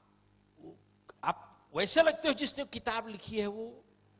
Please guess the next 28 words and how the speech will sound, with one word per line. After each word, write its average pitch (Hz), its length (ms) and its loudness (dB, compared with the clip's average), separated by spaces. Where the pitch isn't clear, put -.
कित-, - 240 -20
कुछ 262 220 -4
उसका 240 340 -2
कोई 247 160 0
रिश्ता 269 320 4
तो 269 120 -2
नहीं 277 160 -2
है?" 277 80 0
"हाँ।" 302 300 8
मैंने 269 280 4
कहा, 269 100 4
"साहब 277 200 4
वो 240 80 0
मेरा 208 180 4
बेटा 139 380 2
है।" 120 80 8
"हाँ।" 277 480 8
बोले, 294 180 12
"हाँ 226 160 8
उसके 196 200 0
बाल 143 240 4
काले 110 340 -4
हैं 120 120 -12
साहब, 160 380 -6
कि-, - 380 -18
किताब 196 480 6
बाल - 220 0
काले।" - 420 -8